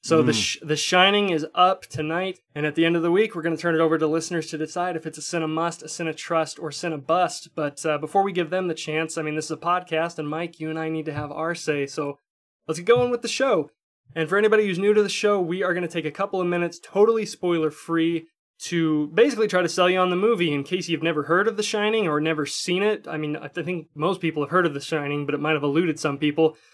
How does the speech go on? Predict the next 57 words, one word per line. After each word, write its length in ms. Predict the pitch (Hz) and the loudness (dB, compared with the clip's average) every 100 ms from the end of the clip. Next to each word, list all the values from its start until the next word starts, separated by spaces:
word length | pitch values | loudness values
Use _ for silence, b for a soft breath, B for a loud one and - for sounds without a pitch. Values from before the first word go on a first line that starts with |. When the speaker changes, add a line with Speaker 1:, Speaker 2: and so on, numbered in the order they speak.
| b b | b b
Speaker 1:
So 120 | - | 2
Mike 180 | 214 220 | 4 6
and 80 | |
I, 140 | 226 226 | 6 6
we're 140 | 220 | 6
gonna 420 | 208 220 220 220 | 4 4 4 4
try 260 | 208 - 233 | 0 -2 2
to 80 | 226 | 2
sell 220 | 220 254 | 4 2
you 100 | 208 | 4
on 140 | 156 147 | 0 -2
it, 200 | 143 - - | -6 -10 -4
give 160 | 170 | -2
you 80 | 175 | 0
a 20 | |
little 200 | 170 160 | 2 0
plot 300 | 147 190 196 | 0 0 0
summary. 360 | - 185 185 180 | 2 -2 0 -2
We 180 | 160 175 | -2 0
are 140 | 165 | 0
going 220 | 156 160 | 0 -2
to 100 | 151 | -2
vote 240 | 139 175 190 | -2 0 2
it 140 | 185 | 0
into 320 | 170 151 160 | -4 -6 -6
one 180 | 147 147 | -4 -4
of 60 | 143 | -4
the 80 | 143 | -6
three 200 | 170 160 | -6 -4
categories, 680 | 165 160 160 165 170 170 170 | 0 0 0 0 -2 -4 -6
cine 180 | - 156 | -4 -2
must, 360 | 147 147 139 - | 0 -2 -6 -6
cine 160 | 156 147 | -6 -4
trust, 300 | 165 143 151 | -6 -6 -8
or 40 | |
cine 240 | - 151 | -8 -6
bust. 360 | 139 170 180 - _ _ _ _ | -2 0 -2 -8 _ _ _ _
And 120 | 151 | -2
then 120 | 151 | 0
each 180 | 160 165 | 0 0
of 60 | 170 | -2
us 140 | 175 | -2
is 80 | 160 | -2
gonna 180 | 165 156 | -2 -2
give 320 | 143 160 147 | 0 0 0
three 320 | - 180 202 | -6 -4 -2
reasons 280 | 202 190 160 | -2 -2 -4
apiece 300 | 156 175 170 | -6 -6 -6
for 120 | 165 | -4
why 280 | 143 147 165 | -2 0 2
we 140 | 160 | 2
voted 260 | 160 156 151 | 2 2 2
it 120 | 143 | -2
the 80 | 147 | -2
way 160 | 143 139 | -2 -4
we 120 | 139 | -6
did. 460 | 127 175 156 143 | -2 0 0 -2